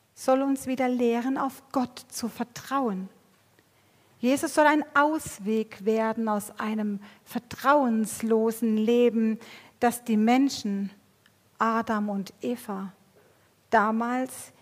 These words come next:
gewählt haben. Die Bibel spricht ja auch von einem zweiten Adam, wenn sie von Jesus Christus spricht, einem zweiten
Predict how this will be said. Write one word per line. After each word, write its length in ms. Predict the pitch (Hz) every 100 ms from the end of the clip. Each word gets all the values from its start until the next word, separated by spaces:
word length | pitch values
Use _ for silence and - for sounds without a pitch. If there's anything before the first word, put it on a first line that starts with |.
| _ _
gewählt 640 | 254 220 240 220 214 -
haben. 340 | 202 190 196 190 _ _ _ _ _ _ _ _ _ _ _ _ _ -
Die 120 | 226
Bibel 520 | 226 233 240 285 320
spricht 640 | - - - 254 233 -
ja 140 | 294 294 -
auch 240 | 247 269
von 240 | 269 330 320
einem 340 | 277 269 277 277
zweiten 720 | - 226 226 220 233 262 269 - -
Adam, 720 | 311 311 269 240 226 208 202 - _ _ _ _ _ _ _ _ - -
wenn 140 | 226
sie 120 | 208
von 200 | 220 233
Jesus 440 | 226 226 220 220 -
Christus 520 | 240 240 - 233 -
spricht, 360 | - 254 247
einem 200 | 294 262
zweiten 480 | 254 - 349 392 349